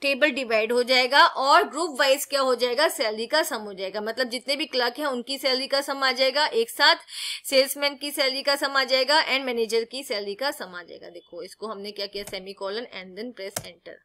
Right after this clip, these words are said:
देखो क्लर्क डिपार्टमेंट की टोटल सैलरी आपके पास आ गई है, सेल्समैन डिपार्टमेंट की टोटल आ गई है, मैनेजर की आ गई है, एनालिस्ट की आ गई है and प्रेसिडेंट की आ गई है।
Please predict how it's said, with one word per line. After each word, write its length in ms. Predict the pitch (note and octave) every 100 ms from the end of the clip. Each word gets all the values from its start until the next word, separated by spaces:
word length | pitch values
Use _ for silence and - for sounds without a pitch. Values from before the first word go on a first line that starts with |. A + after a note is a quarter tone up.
| _ _ _ _ _ _ _ _ _
देखो 300 | F#3 F3+ F3+ - - - -
क्लर्क 340 | C4 C#4 D4+
डिपार्टमेंट 600 | C4+ D4 C#4 A#3+ A#3+ B3+
की 100 | B3+
टोटल 320 | B3 B3 A#3+ B3+
सैलरी 380 | C#4+ B3+ A#3+
आपके 260 | B3+ A#3 B3
पास 280 | B3 A#3+ A#3+
आ 80 | A#3
गई 120 | A#3
है, 120 | A#3+
सेल्समैन 460 | A#3 A3 G#3+ A#3 A#3
डिपार्टमेंट 520 | A3 A3 G#3+ A3 A3
की 100 | A#3
टोटल 320 | A#3 G#3 A3
आ 60 | G#3
गई 120 | G#3
है, 60 | A#3+
मैनेजर 440 | A3 G3+ G3 A3
की 180 | G#3 A#3
आ 100 | A3
गई 120 | G#3+
है, 120 | B3
एनालिस्ट 380 | G#3 G3+ G#3 -
की 60 | A3+
आ 120 | A3
गई 120 | G#3+
है 180 | C4+ C4
and 240 | - A#3+ C#4+
प्रेसिडेंट 480 | G#3+ F#3 F3 E3
की 160 | _ F3
आ 100 | E3
गई 180 | -
है। 100 | -